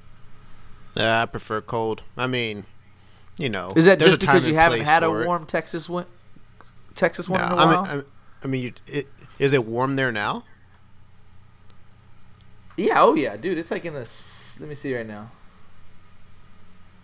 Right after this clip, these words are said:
Speaker 2: Um, it is right now at sixty-six degrees. Perfect.
Speaker 1: Ah, I
Speaker 2: Almost
Speaker 1: guess
Speaker 2: at
Speaker 1: that is pretty
Speaker 2: Miami
Speaker 1: warm.
Speaker 2: weather. Almost at Miami weather.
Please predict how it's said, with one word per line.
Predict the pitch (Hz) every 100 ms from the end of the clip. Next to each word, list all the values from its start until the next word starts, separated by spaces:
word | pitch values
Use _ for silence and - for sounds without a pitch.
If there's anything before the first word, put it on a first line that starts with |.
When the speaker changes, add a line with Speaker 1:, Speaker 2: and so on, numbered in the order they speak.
| - - - - - -
Speaker 2:
Um, | - 285 370 359 359 359 359 349 349 359 359 349 349 349 - - - - - - - - - - - - - - - - - - - - - - - - - - - -
it | - 320 - - - -
is | - 214 - - - 254 359 403 403 403 403 - - - - - -
right | 139 170 196 160
now | 170 131
at |
sixty-six | - 156 - 147 147 -
degrees. | - 110 113 107 - -
Perfect. | - 135 123 - - - - - - -
Speaker 1:
Ah, |
I | 131
Speaker 2:
Almost | 135 135
Speaker 1:
guess | 131
Speaker 2:
at |
Speaker 1:
that | 135
is |
pretty | 123
Speaker 2:
Miami | 135 123
Speaker 1:
warm. | 113 110
Speaker 2:
weather. | 107 110 - - -
Almost | 135 165 160 170
at | 151
Miami | 151 156 165 156
weather. | 143 139 127